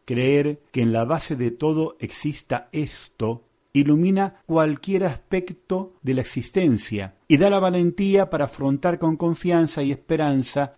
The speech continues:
la aventura de la vida. Por lo tanto, la Escritura nos dice que el origen del ser, del mundo, nuestro origen, no es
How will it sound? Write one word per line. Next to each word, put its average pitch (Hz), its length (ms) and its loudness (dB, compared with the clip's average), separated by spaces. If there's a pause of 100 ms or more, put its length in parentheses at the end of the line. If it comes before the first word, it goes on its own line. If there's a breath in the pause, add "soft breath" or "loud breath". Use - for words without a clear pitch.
la 113 180 0
aventura 147 840 -2
de 110 180 -4
la 101 100 -4
vida. 98 440 -8 (480)
Por 151 120 6
lo 185 120 4
tanto, 190 460 2
la 131 100 2
Escritura 139 500 -2
nos 156 180 -2
dice 165 440 -2
que 165 100 -4
el 123 100 0
origen 135 420 -2
del 156 160 0
ser, 143 580 -2 (120 soft breath)
del 151 220 2
mundo, 117 720 4 (120)
nuestro 131 420 2
origen, 117 680 -2
no 165 240 4
es 175 340 0